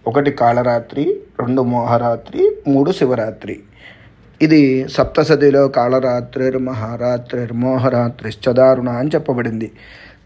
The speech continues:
కాళరాత్రి అంటే శరన్నవరాత్రుల్లో వచ్చేటువంటి దుర్గా అష్టమి రోజున కాలస్వరూపంలో ఉన్నటువంటి కాళీ అమ్మవారి యొక్క పూజ లేదా కాళరాత్రి యొక్క పూజ జరుగుతుంది.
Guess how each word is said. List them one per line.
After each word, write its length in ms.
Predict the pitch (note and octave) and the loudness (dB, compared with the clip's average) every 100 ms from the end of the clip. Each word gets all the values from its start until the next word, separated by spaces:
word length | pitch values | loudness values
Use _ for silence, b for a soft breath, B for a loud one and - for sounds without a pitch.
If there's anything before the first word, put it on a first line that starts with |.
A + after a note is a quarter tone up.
| - | 0
కాళరాత్రి 720 | C#3+ D#3+ E3 D3+ - D3 C#3 | 2 4 4 2 0 -2 0
అంటే 560 | C#3 D3 C#3 B2+ B2 - | 0 0 0 -2 -6 -12
శరన్నవరాత్రుల్లో 1080 | - - C#3+ D3 C#3+ C#3+ C#3 C3+ B2+ B2 | -8 -4 -2 0 0 0 -2 -6 -6 -6
వచ్చేటువంటి 580 | B2 A#2+ A#2+ A#2+ A#2+ C3 | -6 -8 -8 -8 -8 -10
దుర్గా 400 | C3+ B2+ C#3 C#3+ | -8 -6 0 2
అష్టమి 400 | C#3 - C3+ B2+ | 2 -4 -8 -6
రోజున 560 | B2+ A#2+ D3+ C3+ A#2+ A#2+ b b b _ _ - | -6 -2 -2 -2 -4 -10 b b b _ _ -6
కాలస్వరూపంలో 1000 | C3+ D#3 E3+ - D3+ C#3 C3 C3+ C3+ C3 | -2 0 -2 -4 0 0 0 -6 -4 -4
ఉన్నటువంటి 880 | C3 C3 C3+ C#3+ C#3+ D3 B2 A#2+ - _ _ - | -4 -6 -4 -4 -2 -4 -4 -8 -14 _ _ -10
కాళీ 340 | - C3+ C#3+ D#3 | 0 2 4 2
అమ్మవారి 480 | C#3+ C3+ B2+ B2 B2+ | 0 -2 -4 -4 -4
యొక్క 240 | A#2+ - | -6 -10
పూజ 300 | A#2 B2 B2+ | -8 -6 -2
లేదా 340 | F3 D#3+ D3 | -2 0 0
కాళరాత్రి 640 | C3 - C#3 C3+ B2+ B2+ C3 | 0 0 0 0 -4 -4 -8
యొక్క 200 | A#2+ - | -8 -10
పూజ 280 | C3+ - C#3+ | -10 -6 -4
జరుగుతుంది. 640 | D#3 C3+ A#2 A2+ G#2 G#2 | -2 -2 -4 -10 -12 -12